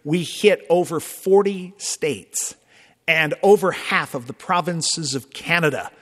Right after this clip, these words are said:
we saw on the way. One of them, I'm sure, that made the list was the license plate of the province of Quebec.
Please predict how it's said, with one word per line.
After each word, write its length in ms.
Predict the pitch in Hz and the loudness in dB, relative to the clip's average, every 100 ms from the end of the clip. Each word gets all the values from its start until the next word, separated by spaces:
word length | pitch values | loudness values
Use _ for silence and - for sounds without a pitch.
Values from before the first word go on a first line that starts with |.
| _ _ - | _ _ -10
we 140 | 127 | -6
saw 320 | 127 - 143 | -2 2 2
on 120 | 123 123 | 2 -2
the 60 | |
way. 380 | 117 127 107 98 - - - | -2 -2 -2 -8 -16 -20 0
One 160 | 185 277 | 4 4
of 80 | 269 | 4
them, 160 | 240 | 4
I'm 160 | 190 170 | 4 2
sure, 320 | - 220 208 | 4 6 6
that 140 | 170 | 6
made 260 | 165 170 170 | 0 0 0
the 80 | 156 | -2
list 420 | 143 143 127 - | 0 0 -2 -4
was 300 | 139 147 139 | -2 -2 0
the 60 | 151 | 2
license 420 | 175 208 208 - | 2 2 -2 -4
plate 300 | - 196 175 | 0 2 0
of 60 | |
the 60 | 139 | -4
province 540 | - 214 208 202 - | 0 2 2 2 0
of 140 | 165 - | -4 -4
Quebec. 500 | 151 143 113 - | -2 -2 -2 -8